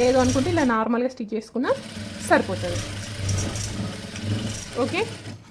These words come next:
ఇప్పుడు చూడండి మీకు ఎంత పర్ఫెక్ట్గా వచ్చిందో. మీకు ఏమైనా ప్రాబ్లం ఉందా? ఎక్కడ కూడా ప్రాబ్లం అనేది లేకుండా పర్ఫెక్ట్గా వచ్చింది. సరే, ఇప్పుడు మనం ఒక సైడ్ స్టిచ్ వేసేసుకో. చూసిండ్రా, ఇంతకుముందు అటు సైడ్ చూసిండ్రు కదా, ఇక్కడ కూడా చూడండి ఎంత పర్ఫెక్ట్గా వచ్చిందో. ఇక్కడ ప్లస్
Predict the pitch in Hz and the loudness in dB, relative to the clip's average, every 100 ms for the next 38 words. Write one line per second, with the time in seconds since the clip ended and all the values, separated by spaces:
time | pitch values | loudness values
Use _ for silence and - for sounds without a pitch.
0 | - 233 285 240 208 208 233 262 277 233 | -4 0 2 2 4 4 6 4 4 0
1 | 247 269 240 233 254 269 262 262 254 254 | -2 -2 -2 0 2 2 2 2 2 2
2 | 233 233 247 247 440 - _ - 247 247 | 2 4 2 2 -2 -8 _ -2 0 4
3 | 285 277 - 226 220 233 240 240 208 247 | 4 4 4 2 4 4 4 2 0 -2
4 | 330 262 254 220 196 196 - - 226 175 | 2 2 2 -6 -8 -8 -10 -2 0 0
5 | 277 349 330 294 247 254 220 220 285 208 | 0 2 2 4 2 0 -4 -2 -4 -4
6 | 202 208 - _ _ _ _ _ 320 302 | -6 -8 -12 _ _ _ _ _ 0 2
7 | 262 269 262 285 285 - 240 240 247 247 | 2 4 2 2 0 0 -2 -2 -2 -2
8 | 277 - 285 277 269 254 262 247 247 277 | -4 -4 0 2 2 0 -2 0 0 0
9 | 294 240 269 269 254 240 269 262 247 262 | -2 -2 -2 -2 -2 0 -2 0 -2 0
10 | 240 233 | 0 -2